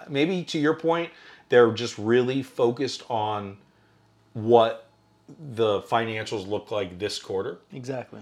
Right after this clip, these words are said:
Speaker 2: This quarter,
Speaker 1: Um,
Speaker 2: this year, next year. They can't focus five years from now. They're, they're gonna be, all be selling their companies.
Speaker 1: But
Speaker 2: Every, every company that you see today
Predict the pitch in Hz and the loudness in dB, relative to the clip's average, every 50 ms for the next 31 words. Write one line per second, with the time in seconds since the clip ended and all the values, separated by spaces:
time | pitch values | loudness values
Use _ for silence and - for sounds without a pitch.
0 | 104 - - 160 - - - 170 175 170 160 165 151 147 147 143 - 143 139 139 | -10 -4 -4 -4 -2 -2 0 2 4 4 4 4 2 2 0 0 0 0 0 0
1 | 131 127 127 123 - - - 123 110 101 110 - _ - 151 151 - 190 208 170 | 0 0 -2 -4 -4 -6 -8 -6 -8 -8 -10 -8 _ -2 -2 -2 0 -2 -2 -2
2 | - - 175 175 170 196 160 - - - - - 135 127 123 120 120 113 - - | -2 -2 -2 -2 -2 -2 -6 -6 -8 -6 -2 0 2 2 2 0 -4 -6 -6 -8
3 | - 131 110 101 101 104 _ _ _ _ _ _ _ _ - 139 147 160 - 139 | -10 -10 -12 -12 -14 -16 _ _ _ _ _ _ _ _ -4 -2 -2 -2 0 0
4 | 165 160 165 185 180 160 170 165 156 156 156 156 147 - - - 147 151 156 151 | -2 -2 0 -2 -2 0 4 6 6 6 6 4 0 -2 2 2 4 4 4 2
5 | 143 135 123 - - 147 170 - - 123 - - - - - _ _ _ - 160 | 0 0 -2 -2 -4 -6 -6 -6 -6 -10 -10 -12 -16 -20 -20 _ _ _ -2 4
6 | 147 180 208 226 254 233 - 165 208 202 240 208 - - 185 180 - 160 143 123 | 6 6 6 6 4 0 2 0 0 0 -2 -4 -4 -4 -4 -4 -2 -4 -4 -4
7 | 123 123 131 - - 139 127 120 104 113 113 87 - | -4 -6 -6 -6 -6 -6 -4 -4 -4 -6 -6 -8 -10